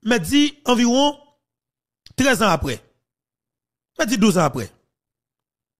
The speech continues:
Qui l'âge comme des gains? Ok? Ça veut dire que faut que nous comprenions la réalité, ya. Ça, c'est là pour nous être capable de comprendre que m'ta pour dans dix-huit points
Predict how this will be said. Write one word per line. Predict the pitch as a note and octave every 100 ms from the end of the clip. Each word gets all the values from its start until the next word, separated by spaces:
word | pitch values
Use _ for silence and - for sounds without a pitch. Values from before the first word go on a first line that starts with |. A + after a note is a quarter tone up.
| _ _
Qui | - D4
l'âge | A#3
comme | G#3 F3+
des | D#3+
gains? | D3 A2 - _ _ _ _ _ _ _ _ _ _ _ _ _ _ _ -
Ok? | F3 D#4+ - -
Ça | G#3+
veut | A#3
dire | A#3 A3
que | - -
faut | A#3
que | A3+
nous | C#4
comprenions | D4 F4
la | D4
réalité, | G#3+ D#3+ C#3+
ya. | A2 - _ _ _ _ _ _ _ _ _
Ça, | -
c'est | F3+ G#3
là | G#3+ C#4+
pour | C4
nous | G#3+
être |
capable | G#3 F#3+ -
de |
comprendre | F#3 F#3+
que | G3
m'ta | F3+
pour | F#3+ G#3
dans | F#3+
dix-huit | E3+ F3+ G3+
points | C4+